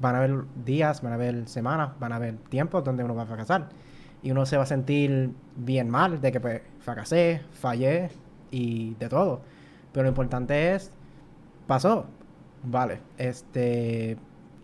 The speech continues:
este, nos pagamos de nuevo, este, reconocemos que, pues, fracasamos, pero ¿cómo podemos mejorar y cómo nos podemos pagar para evitar que estas cosas pasen de nuevo? ¿Cómo podemos hacer para, pues, evitar que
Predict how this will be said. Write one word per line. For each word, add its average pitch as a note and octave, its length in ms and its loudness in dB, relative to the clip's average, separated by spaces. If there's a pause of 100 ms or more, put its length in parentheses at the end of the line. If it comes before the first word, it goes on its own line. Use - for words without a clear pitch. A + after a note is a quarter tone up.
(240)
este, B2 640 -2
nos A#2 140 -4
pagamos E3 360 2
de G3+ 60 2
nuevo, E3+ 280 0 (580)
este, B2 400 -4
reconocemos B2+ 480 0
que, C#3 120 0
pues, A#2+ 240 0 (220)
fracasamos, F#3 540 0
pero B2+ 420 4 (520)
¿cómo C#3+ 200 4
podemos D#3+ 240 0
mejorar F3 500 2
y C3 40 -10
cómo C3+ 200 -2
nos C3+ 100 -2
podemos D#3+ 240 -2
pagar F3 400 2
para C3 120 0
evitar A#2+ 160 -4
que - 60 -8
estas C3 160 -6
cosas C3+ 200 -4
pasen B2+ 280 -4
de A#2+ 80 -4
nuevo? F2+ 160 -10 (600)
¿Cómo C#3 220 2
podemos E3 300 0
hacer F3 380 2 (220)
para, A#2 600 2
pues, E3+ 180 0
evitar B2+ 360 0
que C#3 520 -2